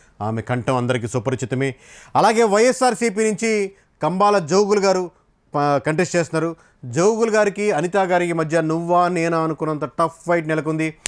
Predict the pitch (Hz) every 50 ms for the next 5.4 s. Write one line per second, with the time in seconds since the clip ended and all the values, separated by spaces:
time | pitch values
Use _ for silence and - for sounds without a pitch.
0 | - - _ - 127 135 139 143 160 170 151 160 160 - - 165 151 151 - -
1 | 151 135 - 160 156 147 - - 143 143 160 170 180 180 175 175 160 - - 165
2 | 156 139 - _ _ _ _ _ _ 202 214 214 - 254 240 254 247 247 240 -
3 | 233 226 233 226 247 226 - 220 220 226 226 - 220 226 196 220 202 - 220 214
4 | 202 208 208 196 202 185 170 170 185 214 220 226 226 220 233 226 226 220 214 214
5 | 214 220 214 202 208 208 208 190